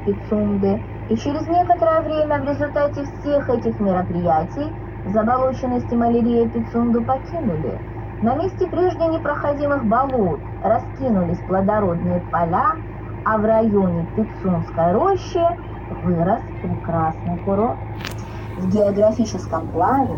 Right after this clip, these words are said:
Пицунда представляет собой мыс, полуостров,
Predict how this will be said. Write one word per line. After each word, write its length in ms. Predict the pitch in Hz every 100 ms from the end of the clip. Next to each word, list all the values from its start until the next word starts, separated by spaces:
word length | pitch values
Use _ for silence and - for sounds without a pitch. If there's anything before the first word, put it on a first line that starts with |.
| -
Пицунда 640 | 415 - - 320 339 330 330
представляет 840 | 320 320 - 302 294 285 285 294
собой 500 | - 269 240 254 254 254 - - -
мыс, 300 | 196 190 - - - - - -
полуостров, 1040 | 220 254 254 - 247 240 202 - - 254